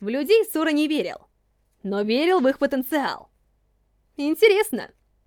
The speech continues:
Ладно, тогда и Клами попробует поверить.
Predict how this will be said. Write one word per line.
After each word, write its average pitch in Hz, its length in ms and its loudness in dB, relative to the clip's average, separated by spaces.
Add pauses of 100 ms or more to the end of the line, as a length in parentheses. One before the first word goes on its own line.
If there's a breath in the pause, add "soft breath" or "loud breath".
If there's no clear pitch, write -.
(440)
Ладно, 220 480 2 (640)
тогда 285 300 2 (100)
и - 60 -2
Клами 480 260 2
попробует 220 440 0
поверить. 339 520 -2